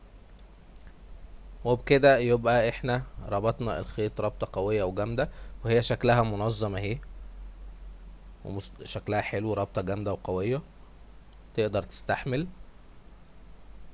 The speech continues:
الطريقة التانية ان احنا هنربطها في الفتحة بتاعة السن، هناخد الطرف كده ونلفه كذا لفة، وبعدين نحطه جوه الحلقة بتاعة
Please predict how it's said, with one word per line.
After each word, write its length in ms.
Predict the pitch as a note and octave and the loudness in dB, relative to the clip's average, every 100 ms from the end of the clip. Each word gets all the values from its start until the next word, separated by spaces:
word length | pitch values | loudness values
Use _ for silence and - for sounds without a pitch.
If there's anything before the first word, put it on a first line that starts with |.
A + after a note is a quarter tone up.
| - - - - | -16 -16 -14 -12
الطريقة 420 | C3 C#3 C#3+ C#3+ | 6 10 10 10
التانية 500 | C3+ C#3 C3 D3 C#3+ | 6 6 6 6 4
ان 140 | B2+ B2 | 2 -2
احنا 480 | - C#3+ C3 A2+ F#2+ F#2 F#2+ | 0 2 4 2 -4 -6 -4
هنربطها 680 | G#2+ A2 G#2+ B2+ - C#3+ C3+ - - | -2 0 2 2 6 6 6 0 -12
في 120 | - A#2+ | -4 -2
الفتحة 460 | - B2 - C3 | 4 4 4 0
بتاعة 340 | - - A2 A2+ | 0 0 0 0
السن، 440 | A2 - A#2 D#3+ F#3 - - - - - - - - - - | 0 4 4 2 -4 -14 -18 -18 -18 -20 -20 -20 -20 -20 -4
هناخد 480 | A2+ A#2+ A#2+ B2 G#2 | 0 2 2 0 -4
الطرف 420 | - A2 A2+ - | 0 4 4 2
كده 260 | - A2 A2 | -2 2 2
ونلفه 540 | F#2+ F#2+ A2 - C3+ C3+ - | 0 -4 -4 0 0 0 -4
كذا 260 | G#2 G2+ | 0 2
لفة، 340 | G2 - - D3 - - - - - - - - - - - - - - G#2 | 0 0 -2 -2 -6 -20 -20 -20 -20 -16 -14 -14 -16 -18 -18 -18 -18 -10 2
وبعدين 500 | A2+ A#2 B2+ C3 A#2+ | 4 4 4 2 0
نحطه 400 | - C3 - A2 | -2 -2 0 4
جوه 320 | A#2+ B2 A#2 | 6 8 6
الحلقة 840 | A2 - C3 - B2+ B2 C3+ A2 | 6 4 4 6 4 2 0 -4
بتاعة 360 | - - A2+ | -2 2 2